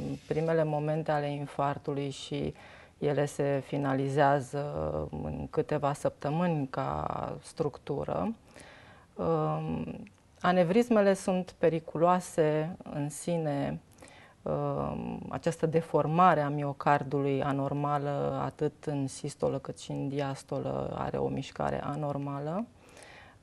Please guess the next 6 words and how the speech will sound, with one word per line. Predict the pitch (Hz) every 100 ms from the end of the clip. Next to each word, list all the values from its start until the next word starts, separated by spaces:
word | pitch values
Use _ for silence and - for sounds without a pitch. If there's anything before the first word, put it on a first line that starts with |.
| -
Um, | 180 165 160 160 160 160
sunt | 165 - 240
periculoase | 214 202 190 190 190 185
prin | 180 175 180 180 180 - -
trei | - 170 165
lucruri. | 147 123 - - -